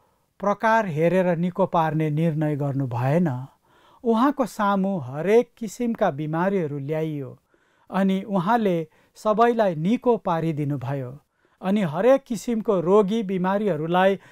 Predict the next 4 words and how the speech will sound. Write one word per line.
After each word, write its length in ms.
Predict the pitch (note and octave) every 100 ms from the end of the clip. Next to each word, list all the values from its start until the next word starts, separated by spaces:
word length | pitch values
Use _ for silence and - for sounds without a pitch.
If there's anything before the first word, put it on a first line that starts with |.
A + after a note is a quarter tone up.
| - -
निको 340 | F#3 C#4 - A#3
पारेर 760 | - E3 E3+ F3 E3+ F3 F3+ - _ _ -
उहाँले 580 | E3+ F#3+ F#3+ F3 E3 E3
तिनीहरूलाई 800 | - A#3 A#3 D3 D3+ D3+ D3+ D3